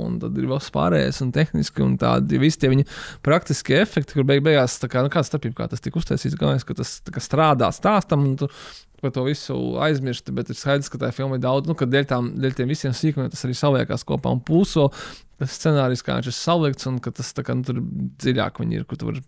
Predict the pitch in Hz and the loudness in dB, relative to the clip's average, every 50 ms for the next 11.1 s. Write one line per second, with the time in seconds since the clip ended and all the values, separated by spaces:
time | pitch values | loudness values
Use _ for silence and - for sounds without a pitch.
0 | - 123 131 139 - 139 131 131 120 120 127 131 135 143 135 120 117 - - 139 | 0 2 2 2 2 0 0 0 0 0 2 2 4 4 2 2 0 0 2 4
1 | 135 135 127 123 - - 135 127 - - 131 131 - 143 139 139 139 139 143 139 | 4 6 4 4 2 2 2 2 4 2 2 2 4 4 4 4 4 2 0 -2
2 | - - _ 135 139 139 143 135 135 135 - 139 127 - - 131 135 135 135 127 | -4 -4 _ 2 2 4 4 4 2 2 0 -4 -4 0 0 0 2 2 0 -2
3 | 123 143 143 135 135 131 123 - - - - - - - - - - - 135 127 | -2 0 0 0 2 0 0 -2 -4 -16 -20 -20 -20 -20 -20 -12 -8 -6 -4 2
4 | - 143 131 127 113 - - 160 127 - 143 131 131 131 131 139 143 135 135 139 | 2 2 2 2 -2 -4 -4 -6 -2 0 2 4 4 4 4 2 2 2 2 0
5 | 135 131 120 - 147 160 208 - - 190 170 - - - - 139 147 170 147 139 | 0 0 0 2 2 2 2 2 2 0 0 0 -2 -2 0 2 4 4 4 2
6 | - 165 160 - - 170 151 - - 160 165 156 147 139 - - 190 - - - | 0 -2 -2 0 2 2 2 4 4 4 4 4 2 2 2 0 0 0 0 -2
7 | 180 143 127 135 151 151 147 147 135 131 131 127 - 160 - - 180 170 143 - | -2 0 2 2 2 2 2 2 2 2 0 0 0 -2 0 2 2 2 2 2
8 | - 143 131 123 131 127 - 127 120 - - - 127 - - 135 123 - - - | 2 0 2 2 2 0 2 0 -2 0 -2 -2 -2 0 0 0 0 0 -4 -14
9 | - - - _ _ 143 160 - - 135 120 - 196 285 - - 160 135 120 135 | -18 -20 -20 _ _ 2 2 2 2 -2 2 2 2 2 4 4 2 2 4 4
10 | 110 104 113 208 262 240 190 143 120 - 135 135 135 147 196 254 262 190 127 123 | 2 4 6 6 6 6 4 2 4 4 4 6 6 6 6 6 6 6 4 4
11 | 120 | 2